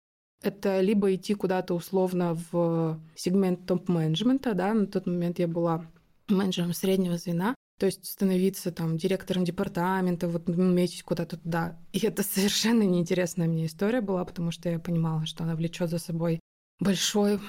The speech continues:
пласт ответственности. Ну, в общем, можно до сорока пяти стать очень успешным топ-менеджером, а потом стать возрастным топ-менеджером. Но, в общем, всё равно я видела довольно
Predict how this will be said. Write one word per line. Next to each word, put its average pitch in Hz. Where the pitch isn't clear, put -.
пласт 185
ответственности. 196
Ну, 214
в 196
общем, 190
можно 214
до 185
сорока 202
пяти 196
стать 190
очень 190
успешным 180
топ-менеджером, 196
а -
потом 190
стать 196
возрастным 185
топ-менеджером. 165
Но, 190
в 190
общем, 185
всё -
равно 196
я 175
видела 175
довольно 175